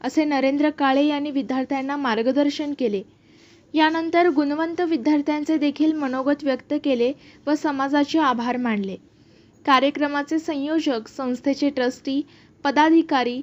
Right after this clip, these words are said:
व सदस्य यांनी उत्तम प्रकारे कार्यक्रम पार पाडले. समाजातील पालक, विद्यार्थी व समाज बांधव मोठ्या संख्येने उपस्थित होते.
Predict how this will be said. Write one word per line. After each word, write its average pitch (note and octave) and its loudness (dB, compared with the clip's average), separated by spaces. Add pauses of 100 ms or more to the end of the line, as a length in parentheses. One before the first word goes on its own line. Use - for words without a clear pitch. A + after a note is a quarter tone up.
(240)
व D4 -2
सदस्य C#4 -2 (180)
यांनी C#4+ -4
उत्तम D4+ -4
प्रकारे D4 2
कार्यक्रम C4 0
पार A#3 -2
पाडले. F#3+ -8 (800)
समाजातील D4 2
पालक, B3 0 (360)
विद्यार्थी C#4+ -2 (240)
व D4 0
समाज C4 -2
बांधव A#3+ 0
मोठ्या C4+ -2
संख्येने C4+ -2
उपस्थित B3+ -2
होते. A3 -4